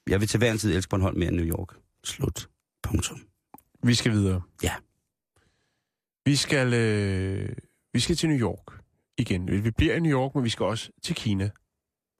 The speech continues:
Speaker 1: Ja.
Speaker 2: Er du med?
Speaker 1: Jeg er altid med på Kina. Altså, når du er dernede, så, øh, er jeg altid med, og jeg tænker, om
Speaker 2: Vi
Speaker 1: jeg
Speaker 2: skal
Speaker 1: havde
Speaker 2: faktisk
Speaker 1: mit
Speaker 2: i nærheden af Central Park, fordi vi skal Fifth Avenue.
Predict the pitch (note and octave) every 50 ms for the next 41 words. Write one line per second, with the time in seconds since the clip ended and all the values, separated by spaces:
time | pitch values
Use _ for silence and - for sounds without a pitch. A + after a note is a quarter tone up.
0 | _ _ _ - A2 D3 G3 - - _ _ _ _ - G2 G2 G2+ A2 C3 D#3
1 | E3 - _ _ _ _ _ - F#2 A2 D3 - G#2 G#2 G#2+ - A2+ A2 G#2+ G#2+
2 | G#2 - A2 G#2+ G#2 G#2 A2+ A2 - _ _ _ _ _ _ _ E2 F2+ F#2+ G2+
3 | G2 F#2+ F2+ B2 C#3 D3 B2+ C3 A2+ G2 G#2+ G#2+ A2 A2 - A#2 B2+ B2+ B2 A#2
4 | G#2+ G#2 G#2 G2+ G2 F2+ F2 - _ _ _ _ _ _ _ _ _ _ _ _
5 | G#2+ A2 - - B2+ B2 B2+ - C#3 A#2 A2 G#2+ G#2 - - G2+ F#2+ - - A#2+
6 | A#2+ - - A2+ A2 G2+ F#2+ G#2 A#2+ C3+ E3+ E3+ - F3+ D3 C3+ C#3+ D3+ D#3+ C#3+
7 | B2 - - B2+ A2+ G#2+ C3 - A2+ G#2+ G2 F#2+ - - - - A#2 A#2 A2+ A2
8 | G#2+ G#2+ - - A#2+ A2 G#2+ G#2 G2 F2+ F2 - - F3+ - - C#3 A#2+ C3+ D#3
9 | D#3 D#3 D#3 D3+